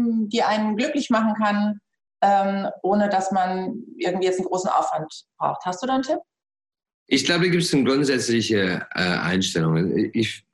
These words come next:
Speaker 2: ich würde nicht anfangen, Leuten zu sagen, äh, „Ich mach das halt so, weil ich weiß, dass es mir gut geht.“ Ähm, ich habe auch in der Wohnung, ich, ich, die Yellow Jacket Sessions waren entstanden in einer Zeit, wo ich an derjenige, der jetzt in meiner Wohnung in Dublin wohnt,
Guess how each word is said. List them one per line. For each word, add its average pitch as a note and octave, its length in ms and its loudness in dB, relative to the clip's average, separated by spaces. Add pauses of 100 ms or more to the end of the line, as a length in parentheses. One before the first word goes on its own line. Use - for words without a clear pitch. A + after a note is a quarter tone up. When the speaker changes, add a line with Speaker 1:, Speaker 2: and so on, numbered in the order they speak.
(140)
Speaker 2:
ich G#2+ 200 2
würde B2+ 200 4
nicht C3+ 260 0
anfangen, A2+ 680 0
Leuten G2 440 2
zu F2+ 180 -4
sagen, F#2 440 0 (140)
äh, E2 640 0
„Ich - 180 -2
mach F#2+ 160 0
das F2 180 -2
halt E2 140 -2
so, G2+ 300 0
weil F2 380 0
ich - 200 -4
weiß, F#2+ 240 0
dass - 240 -4
es - 140 -10
mir F2 100 2
gut F2+ 180 0
geht.“ - 220 -6 (420)
Ähm, E2 460 2
ich - 220 0
habe G2+ 180 0
auch F#2+ 120 -4
in F#2 80 0
der F2 120 2
Wohnung, G2+ 320 2
ich, G2+ 200 -2
ich, - 140 -8 (160)
die G#2 120 4
Yellow B2 180 2
Jacket A#2+ 400 -2
Sessions G2+ 480 0
waren F2+ 340 0 (360)
entstanden G2+ 480 0
in G2 120 2
einer F#2 220 0
Zeit, G2 260 0
wo F#2+ 120 2
ich F2+ 220 -4
an F#2+ 280 2
derjenige, G2+ 580 2
der F#2+ 300 0
jetzt G2+ 240 0
in G2+ 80 2
meiner F#2+ 240 2
Wohnung G2+ 240 0
in F#2 100 0
Dublin F2+ 360 0
wohnt, - 260 -14